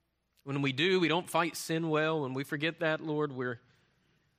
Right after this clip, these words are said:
live in constant despair. So, God, we come because we need to be reminded that Christ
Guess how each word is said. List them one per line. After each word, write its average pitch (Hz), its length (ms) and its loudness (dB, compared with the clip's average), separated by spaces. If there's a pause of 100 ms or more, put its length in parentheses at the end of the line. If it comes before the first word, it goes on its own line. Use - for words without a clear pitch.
(720)
live 147 200 -2
in 143 100 -2
constant 151 520 -6
despair. 135 640 -4 (1400)
So, - 140 -10
God, 151 180 0
we 170 140 2
come 170 280 0
because 139 300 -2
we 160 100 0
need 175 180 0
to 202 60 0
be 185 140 2
reminded 151 680 2
that 131 160 -6
Christ 170 580 -2